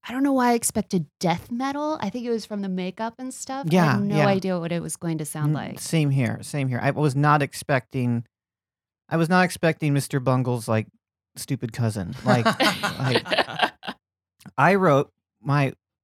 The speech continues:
Speaker 2: my, uh, my notes on Great Milenko, the song, "Some clown shit. The beat is good, but goddamn these clowns." Uh, yeah, so, like, I, I, I wanna say the first five songs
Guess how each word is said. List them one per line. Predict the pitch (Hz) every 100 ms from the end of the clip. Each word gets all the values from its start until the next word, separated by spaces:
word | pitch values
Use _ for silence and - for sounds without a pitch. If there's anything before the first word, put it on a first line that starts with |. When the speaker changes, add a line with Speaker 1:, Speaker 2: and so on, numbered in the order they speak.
| - -
Speaker 2:
my, | 135 139 139 139
uh, | 139 127 131
my | 135
notes | 131 127 120 - -
on | 127 123 123 127 - _
Great | 131 127
Milenko, | 127 123 123 123
the | 117
song, | 113 147 123 123 123 - _ _ - 90 - _ _ _
"Some | - 135 131
clown | - 165 175 185
shit. | - 180 175 - _ _ _ _ _ _
The | 139
beat | 113 147 160
is | 147 127
good, | 143 139 123
but | 127
goddamn | 131 131 127 123 127
these | 117
clowns." | - 131 117 101 -
Uh, | 139
yeah, | 147 170 120 113
so, | - 156 139
like, | 151 143
I, | 147 156 - _ _ _ _ _ _ _
I, | 180 160 - _ _ _ _ _ _
I | 160
wanna | 220 294
say | 294
the | 220
first | 185 208 190 -
five | 143 117
songs | - 113 110 104 -